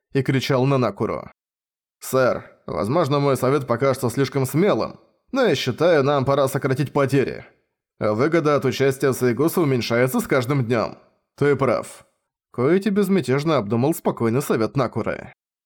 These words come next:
«Похоже, Кудо тоже начал действовать. Я подумывал попросить его дополнить наши истощенные силы, но остановиться будет, наверное, к лучшему. Как прикажете.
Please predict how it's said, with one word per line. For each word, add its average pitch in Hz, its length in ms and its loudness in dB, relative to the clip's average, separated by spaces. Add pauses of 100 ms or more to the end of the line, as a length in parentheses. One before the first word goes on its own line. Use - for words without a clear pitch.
(360)
«Похоже, 120 460 0
Кудо 139 280 0
тоже 135 260 0
начал 123 300 0
действовать. 101 720 -4 (160)
Я 98 140 -4
подумывал 135 460 0
попросить 123 440 -2
его 131 140 2
дополнить 127 500 0
наши 131 240 0
истощенные 123 640 0
силы, 135 400 2 (400)
но 107 180 0
остановиться 139 560 0
будет, 131 260 -2
наверное, 127 380 2
к - 60 -4
лучшему. 107 580 -2 (460)
Как 147 240 0
прикажете. 127 760 -4